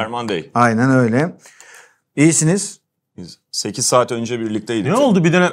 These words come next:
Speaker 3: <laughs> Neyse hadi söyle. Oralara girmeyeyim artık. Şimdi oralara girersen sıkıntı olur.
Speaker 1: Ne oldu ya?
Speaker 2: Bilmiyorum ben.
Speaker 3: <laughs> Yok bir şey, yok bir şey.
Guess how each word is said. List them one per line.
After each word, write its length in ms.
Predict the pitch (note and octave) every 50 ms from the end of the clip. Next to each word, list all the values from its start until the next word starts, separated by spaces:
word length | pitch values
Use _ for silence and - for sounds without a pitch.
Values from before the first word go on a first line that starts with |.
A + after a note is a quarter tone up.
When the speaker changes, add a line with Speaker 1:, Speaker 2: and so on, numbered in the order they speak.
| C#3 B2+
Speaker 3:
<laughs> 100 | - -
Neyse 280 | B2 A#2+ B2 B2+ -
hadi 120 | A2 G#2+ G2+
söyle. 200 | - - G#2+ G2 - -
Oralara 360 | G2+ F2+ F#2 G2 G#2 G2+ G#2+
girmeyeyim 260 | G#2+ G#2+ G#2 G2+ G2+ F#2
artık. 260 | F2+ F2+ G2 - -
Şimdi 200 | - - A#2+ G#2
oralara 220 | A2 A2+ A#2+ A#2+ B2
girersen 360 | B2+ C3+ C3+ C3+ C#3 C3 C3+
sıkıntı 340 | B2+ C3 - A#2 G#2+ - A2+
olur. 140 | A2 A#2 B2+ - - _ _ _
Speaker 1:
Ne 60 | F#2
oldu 200 | F#2 G2+ A2 G#2+
ya? 160 | G#2 G2 G#2 C#3 D#3+ _ _ _ -
Speaker 2:
Bilmiyorum 400 | - - - B2 A#2+ A#2 A2+ A#2
ben. 120 | A#2 A#2 A#2+ A#2
Speaker 3:
<laughs> 320 | - - - - C3 - _ _ _ _ _ _ - - _ _ _ _ _ _ - F#4 B3 A3+ G#3 G3+ G3 F#3+ F3+ F3+ E3 - - -
Yok 180 | C3+ C3 B2+
bir 40 | B2+
şey, 120 | - A2+
yok 100 | G#2+ A2
bir 60 | G#2+ F#2+
şey. 180 | - A2 A#2